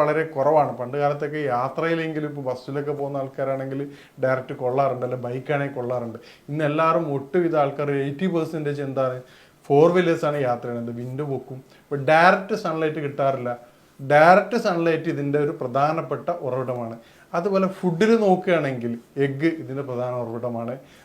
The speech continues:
അതുപോലെ ഫിഷിൽ സാൽമൺ, അതുപോലെ ഡാർക്ക് ചോക്ലേറ്റ്. ഡാർക്ക് ചോക്ലേറ്റ് നേരത്തെ പറഞ്ഞതുപോലെ ഇതിൻ്റെ ഇത് മാത്രമല്ല, ആൻറ്റി ഓക്സിഡന്റ് റിച്ച് ആണ്. അതായത് നമ്മുടെ ബോഡിയിൽ ബാക്കിയുള്ള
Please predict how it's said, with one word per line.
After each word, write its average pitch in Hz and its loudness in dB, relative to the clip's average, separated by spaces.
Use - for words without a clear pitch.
അതുപോലെ 143 0
ഫിഷിൽ 151 -6
സാൽമൺ, 123 -2
അതുപോലെ 165 2
ഡാർക്ക് 170 6
ചോക്ലേറ്റ്. 120 -2
ഡാർക്ക് 196 -6
ചോക്ലേറ്റ് 160 0
നേരത്തെ 135 -4
പറഞ്ഞതുപോലെ 127 -4
ഇതിൻ്റെ 185 2
ഇത് 139 -4
മാത്രമല്ല, 180 0
ആൻറ്റി 170 -8
ഓക്സിഡന്റ് 165 -6
റിച്ച് 127 -10
ആണ്. 127 -4
അതായത് 185 0
നമ്മുടെ 214 -4
ബോഡിയിൽ 165 4
ബാക്കിയുള്ള 170 2